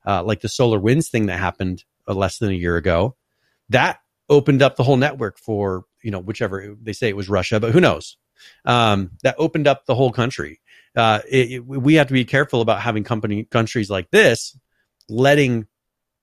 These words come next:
uh, letting them do whatever they want inside of our country, because they, they will install hardware, they will install people, they will install app-, uh, get inside of companies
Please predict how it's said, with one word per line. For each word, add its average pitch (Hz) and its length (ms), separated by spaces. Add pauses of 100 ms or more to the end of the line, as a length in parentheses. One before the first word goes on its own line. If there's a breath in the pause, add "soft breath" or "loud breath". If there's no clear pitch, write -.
(400)
uh, 98 420
letting 123 380
them 120 160
do 117 160
whatever 107 300
they 104 100
want 101 200
inside 104 220
of 90 80
our 92 60
country, 98 480
because 104 300
they, 110 460
they 120 140
will 107 300
install 113 440
hardware, 104 400
they 95 120
will 92 60
install 104 280
people, 104 380
they 98 100
will 95 160
install 95 360
app-, 92 180 (100)
uh, 92 320 (300 soft breath)
get 123 160
inside 110 380
of 92 80
companies 92 540